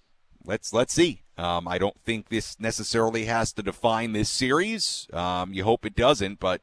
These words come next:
there's no doubt they've had trouble with this Dodger team, uh, here this season. There's no doubt about that. Uh, once again, here in the regular season, even after what happened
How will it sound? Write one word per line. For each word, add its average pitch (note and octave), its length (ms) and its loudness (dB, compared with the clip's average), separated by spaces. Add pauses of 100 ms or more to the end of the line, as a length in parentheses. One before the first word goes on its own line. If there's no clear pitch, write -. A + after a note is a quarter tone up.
there's G2+ 240 -4
no C3 180 2
doubt D3 380 2
they've G2 240 -4
had B2+ 240 -2
trouble A#2+ 340 0
with G2 140 -4
this G2+ 140 -6
Dodger G#2 380 -2
team, F#2 460 -6 (540)
uh, E2+ 180 -2
here G2 240 0
this F#2+ 180 0
season. E2+ 460 -6
There's E2+ 180 -4
no G2 140 0
doubt G2+ 240 0
about G2 280 0
that. F#2+ 280 -4 (100)
Uh, D#2 80 0
once F#2+ 300 0
again, G2 220 -4
here F2+ 160 -6
in F#2 80 -2
the F2+ 60 -6
regular F2+ 340 -4
season, E2+ 400 -6
even F2 240 -6
after F#2 280 -4
what E2+ 200 -2
happened F2 440 -4